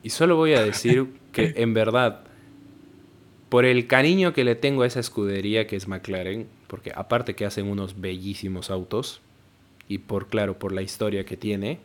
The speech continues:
Speaker 1: detrás,
Speaker 2: Ujú.
Speaker 1: y por el feeling más que todo,
Speaker 2: Ajá.
Speaker 1: le voy a poner un ocho punto ocho. Optimista.
Speaker 2: Chucha.
Speaker 1: Optimista, o sea, ya ro-,
Speaker 2: Bastante.
Speaker 1: rondando al nueve.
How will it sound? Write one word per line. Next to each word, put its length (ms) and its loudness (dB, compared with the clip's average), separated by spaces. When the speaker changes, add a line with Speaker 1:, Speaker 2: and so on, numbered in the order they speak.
Speaker 1:
detrás, 600 -4
Speaker 2:
Ujú. 800 -10
Speaker 1:
y 100 -2
por 180 4
el 120 6
feeling 320 4
más 220 0
que 100 0
todo, 420 2
Speaker 2:
Ajá. 400 0
Speaker 1:
le 80 2
voy 160 10
a 100 6
poner 240 4
un 120 6
ocho 260 2
punto 320 4
ocho. 340 0
Optimista. 680 2
Speaker 2:
Chucha. 300 -10
Speaker 1:
Optimista, 680 -2
o 40 -4
sea, 280 2
ya 120 6
ro-, 160 0
Speaker 2:
Bastante. 340 0
Speaker 1:
rondando 480 2
al 100 2
nueve. 420 -2